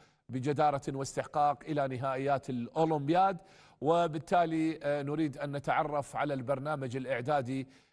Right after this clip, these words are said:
اللي وضعته حضرتك بمعية، آه، زملائك في الكادر التدريبي، لا سيما أن هناك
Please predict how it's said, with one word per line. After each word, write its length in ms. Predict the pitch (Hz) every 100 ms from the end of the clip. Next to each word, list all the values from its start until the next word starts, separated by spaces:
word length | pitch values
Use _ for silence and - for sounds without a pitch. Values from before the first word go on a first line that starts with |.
| -
اللي 180 | 139 139
وضعته 460 | 135 165 135 147
حضرتك 640 | - 143 143 - 143 135 120
بمعية، 600 | 117 135 117 160 147 127 - -
آه، 300 | 127 120 120
زملائك 540 | 117 127 135 151 127 -
في 80 |
الكادر 520 | 131 - 147 127 120 127
التدريبي، 580 | 123 127 165 185 196 - - _
لا 140 | 156 165
سيما 420 | 185 170 165 151
أن 120 | 156
هناك 600 | 147 151 175 139 156